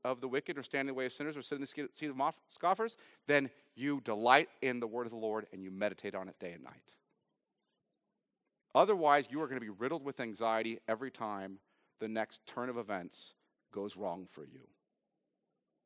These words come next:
Every time. God promises to work through the means he's given to sanctify you. He promises. To cause you to look to him. He will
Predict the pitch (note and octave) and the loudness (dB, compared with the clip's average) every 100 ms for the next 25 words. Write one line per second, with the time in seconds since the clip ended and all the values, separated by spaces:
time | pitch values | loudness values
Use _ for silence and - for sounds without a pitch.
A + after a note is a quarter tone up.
0 | _ _ _ _ _ _ - C3+ B3 F3 | _ _ _ _ _ _ -6 -4 -4 -6
1 | A3 - _ _ _ _ _ _ _ _ | -10 -16 _ _ _ _ _ _ _ _
2 | _ _ _ _ _ _ _ _ _ _ | _ _ _ _ _ _ _ _ _ _
3 | _ _ _ _ _ _ _ _ _ _ | _ _ _ _ _ _ _ _ _ _
4 | _ _ _ _ _ _ _ _ _ _ | _ _ _ _ _ _ _ _ _ _
5 | B2 E3 F3 - F#3 G3+ D3 - F2+ E2+ | 8 8 8 4 8 8 8 0 -8 -10
6 | - A#2+ C3 D#3 D#3+ B2 A#2 C3+ D#3+ D3 | -8 0 0 2 -2 -2 0 2 0 -2
7 | C3 G2+ C3+ A#2+ G#2 - G#2+ G2+ - D#2+ | -6 -2 -2 -2 -6 -6 -8 -8 -10 -10
8 | C2 - _ _ _ _ - D3 G3 B3 | -10 -18 _ _ _ _ -14 2 8 8
9 | G#3 - - - - - _ _ _ _ | 8 0 -10 -20 -20 -20 _ _ _ _
10 | _ _ _ _ _ _ _ _ D#3 - | _ _ _ _ _ _ _ _ -6 8
11 | G3 A3 G3+ F3 G#3 - F3 G#3 F3 G2+ | 12 12 8 6 6 6 6 8 8 4
12 | - _ _ _ _ - G3 G3 C#3+ | -8 _ _ _ _ 2 6 8 8